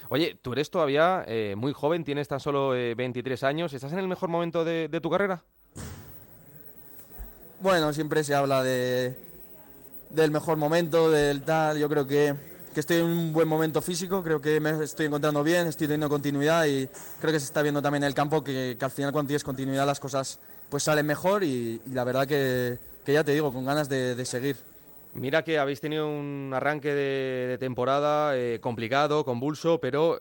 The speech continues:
Speaker 1: ahora mismo estáis a tan solo un puntito de, del Athletic, ¿eh? No está mal y no perdéis un partido desde, desde el cinco de octubre.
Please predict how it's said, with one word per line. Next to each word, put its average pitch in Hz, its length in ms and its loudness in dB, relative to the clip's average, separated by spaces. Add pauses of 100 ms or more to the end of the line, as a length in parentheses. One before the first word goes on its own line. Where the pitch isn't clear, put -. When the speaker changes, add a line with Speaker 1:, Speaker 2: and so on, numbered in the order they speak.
Speaker 1:
ahora 107 200 0
mismo 127 280 -2
estáis 123 400 -6
a 120 420 0
tan 110 180 -6
solo 131 280 0
un 151 100 -2
puntito 123 520 -2
de, 104 440 -4
del 101 220 -6
Athletic, 107 460 -6
¿eh? 143 140 -6 (120)
No 113 100 -6
está 127 220 -2
mal 147 180 0
y 135 80 -4
no 131 120 0
perdéis 147 280 -2
un 156 80 -4
partido 147 380 0
desde, 117 440 -2
desde 110 180 -4
el 107 80 -6
cinco 147 180 -4
de 123 60 0
octubre. - 280 -8